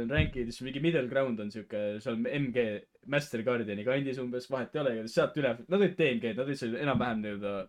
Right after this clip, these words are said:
normaalse mängija tasemel, kus need inimesed vaikselt saavad aru asjadest, onju. Nagu siuke, siuke rank tase oli igatahes. Läksin sinna lobisse, lendasin, siis hakkasin, siis hakkasin mängima ja kuradi, vaatan üks hetk kuradi scoreboard'i.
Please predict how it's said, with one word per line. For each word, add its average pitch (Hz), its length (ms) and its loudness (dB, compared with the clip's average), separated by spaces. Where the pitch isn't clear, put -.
normaalse 135 460 2
mängija 110 240 -2
tasemel, 104 340 -4
kus 98 160 -12
need 110 160 -2
inimesed 117 220 -4
vaikselt - 260 -4
saavad 113 220 0
aru 104 140 0
asjadest, 101 360 -6
onju. 104 160 2
Nagu 120 160 0
siuke, 131 280 0
siuke 160 240 4
rank 135 200 0
tase 120 200 0
oli 107 120 0
igatahes. 107 240 -4
Läksin 156 220 -6
sinna 170 120 -2
lobisse, 151 360 -2
lendasin, 190 380 0
siis 190 180 -4
hakkasin, 208 300 -2
siis 202 180 -6
hakkasin 175 240 -2
mängima 117 300 -2
ja 123 180 0
kuradi, 139 360 -4
vaatan 165 300 4
üks 147 140 -4
hetk - 120 -12
kuradi 127 220 -2
scoreboard'i. 120 560 0